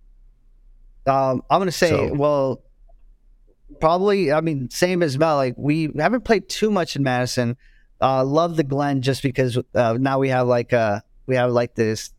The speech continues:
Speaker 1: connection to it because of our tournament. But honestly, in Wisconsin, uh, the Sand Valley courses, if anybody ever has
Speaker 2: Oh.
Speaker 1: a chance to play the Sand Valley courses, man, that, those courses were just beautiful,
Speaker 2: Yeah,
Speaker 1: amazing,
Speaker 2: really
Speaker 1: such a good time.
Speaker 2: Oh.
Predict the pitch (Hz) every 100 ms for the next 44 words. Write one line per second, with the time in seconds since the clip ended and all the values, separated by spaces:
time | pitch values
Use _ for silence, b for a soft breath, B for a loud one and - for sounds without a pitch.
0 | - 143 131 127 139 127 135 131 123 123
1 | 110 117 110 127 143 160 170 - - -
2 | - - 127 151 160 - 135 131 127 -
3 | 139 147 165 165 170 - 113 117 117 110
4 | 107 - _ - - _ 120 113 147 151
5 | 143 135 139 127 131 123 117 107 110 131
6 | 139 139 135 131 131 127 101 92 92 127
7 | 120 120 127 120 - 131 123 120 120 131
8 | - 147 143 165 160 - _ _ _ _
9 | - - 120 123 123 117 104 - - 131
10 | 135 135 127 - - - - - - -
11 | 127 147 143 - 139 123 123 113 117 107
12 | 101 85 - - 110 98 - _ - _
13 | _ 131 131 113 - 87 87 98 98 123
14 | 127 123 113 113 104 92 110 131 - -
15 | 120 - 110 98